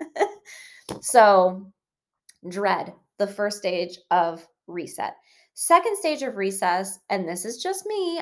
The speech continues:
I don't know if anyone else feels this way, but it's obsession, like, literal obsession, because I just am like, then I'm in the middle of it, I'm committed.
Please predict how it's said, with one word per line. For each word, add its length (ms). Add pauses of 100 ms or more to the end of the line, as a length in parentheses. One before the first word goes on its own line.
I 120
don't 220
know 220
if 80
anyone 320
else 220
feels 240
this 220
way, 180
but 280 (280)
it's 240 (140)
obsession, 1040
like, 260
literal 920 (380)
obsession, 1040
because 320
I 140
just 540
am 180
like, 300 (600)
then 280
I'm 140
in 100
the 80
middle 400
of 160
it, 240 (260)
I'm 180
committed. 600